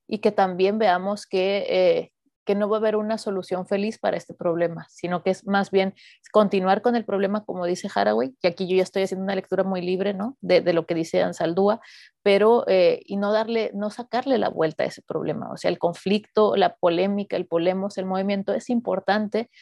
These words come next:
porque es parte de la construcción de la disidencia, pero también de una subjetividad distinta, eh, de una espiritualidad también, algo que ella habla mucho y creo que lo vamos a habla-, a hablar al final,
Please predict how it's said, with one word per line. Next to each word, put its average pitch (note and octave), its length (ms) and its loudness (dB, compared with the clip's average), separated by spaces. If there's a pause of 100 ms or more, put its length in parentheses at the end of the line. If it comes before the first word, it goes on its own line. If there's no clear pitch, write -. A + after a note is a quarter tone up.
(220)
porque G3+ 280 4
es G#3+ 120 0
parte A3 320 2
de B3+ 80 4
la G3 120 0
construcción G3 640 -2 (240)
de G3+ 100 4
la G3+ 80 8
disidencia, F#3+ 800 4
pero G3+ 160 -2
también F3+ 300 -2
de G3+ 60 -2
una A3 160 0
subjetividad F#3 880 2 (380)
distinta, A3 800 0
eh, G3+ 380 6
de F#3+ 120 4
una G3 520 2
espiritualidad F#3 800 -4
también, G#3+ 460 -6
algo F3+ 260 0
que F3 160 0
ella F3+ 240 2
habla F3+ 320 -2
mucho G#3 260 -8
y A3 60 -8
creo G3 180 -8
que - 80 -10
lo F3+ 80 0
vamos F3+ 300 -6
a - 20 -8
habla-, F3 240 -2
a E3+ 140 2
hablar E3+ 220 2
al F#3 120 0
final, G3+ 400 0